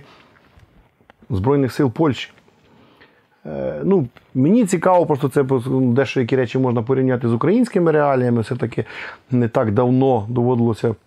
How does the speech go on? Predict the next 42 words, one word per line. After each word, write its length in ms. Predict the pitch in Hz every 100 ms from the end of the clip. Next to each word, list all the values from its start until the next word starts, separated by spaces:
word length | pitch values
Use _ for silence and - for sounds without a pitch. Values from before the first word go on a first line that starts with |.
| -
побувати 560 | 175 165 175 165 160
в 60 | 127
лавах 320 | 135 135 110
Збройних 340 | 117 135 123
сил 160 | 117 135
України. 460 | 120 160 220 247 180 - - - -
І, 280 | 170 165 156
е, 360 | 131 131 127 127
на 140 | 135
тлі 340 | 131 143 156 123
наших 680 | 107 131 110 123 - - - -
розповідей 540 | 127 127 - 123 120 120
про 160 | 123
те, 140 | 120 123
що 140 | -
які 200 | 110 135
в 40 |
нас 160 | 127 120
там 220 | 131 127
успіхи, 480 | 151 143 147 - 131
як 160 | 123 127
ми 200 | 127 131
інтегруємося 600 | 135 123 123 135 123 139
в 20 |
нато, 280 | 135 165 123
цікаво 260 | - 151 143
подивитися 400 | 135 135 135 139
на 100 | 139
польський 420 | 202 175 - 135
досвід, 440 | 131 156 - 156 139
на 160 | 123
те, 300 | 117 139 139 - - -
що, 520 | - - 131 123 120 123
е, 240 | 120 120
яка 200 | 123 123
в 100 | 196
них 280 | 117 165 123
армія, 540 | 139 135 123 120 117 113
в 20 |
якому 300 | 110 160 139
вона 220 | 117 110
стані. 760 | - - 139 139 135 131 123